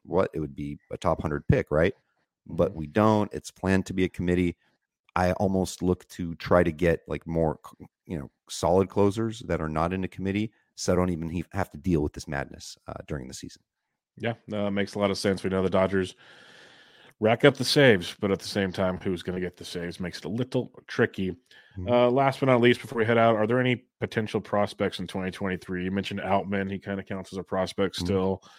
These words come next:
Speaker 2: Um, anybody else that we could probably, you know, keep on our radar for this year?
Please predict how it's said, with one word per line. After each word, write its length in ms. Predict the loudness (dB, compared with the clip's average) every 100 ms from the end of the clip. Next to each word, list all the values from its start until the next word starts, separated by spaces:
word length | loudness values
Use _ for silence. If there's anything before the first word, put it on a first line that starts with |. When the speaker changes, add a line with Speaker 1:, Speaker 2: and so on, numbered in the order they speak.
| -20 -16 -2
Speaker 2:
Um, 640 | 2 2 2 -2 -6 -10 _ _ -4
anybody 300 | 0 4 6
else 180 | 6 6
that 160 | 6
we 100 | 4
could 260 | 2 -2 -2
probably, 460 | 2 4 4 2 -4 _ -4
you 100 | -4
know, 80 | -2
keep 200 | -4 -4
on 60 | 0
our 80 |
radar 240 | 2 2 2
for 120 | -2
this 140 | -4 -4
year? 180 | -6